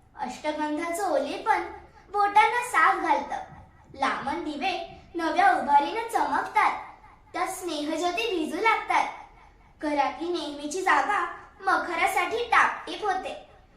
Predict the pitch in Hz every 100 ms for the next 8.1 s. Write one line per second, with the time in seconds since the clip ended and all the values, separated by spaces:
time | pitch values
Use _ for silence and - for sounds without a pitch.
0 | - 359 466 508 480 415 349 440 466 415
1 | 330 - 427 349 - - - 311 311 277
2 | 277 381 403 285 302 381 381 359 277 -
3 | - - - - _ - 427 440 427 -
4 | 494 494 453 427 440 427 349 320 381 381
5 | 330 311 359 311 - - - - 392 415
6 | 453 392 359 381 403 320 311 381 - 370
7 | 320 302 311 294 262 277 240 - - -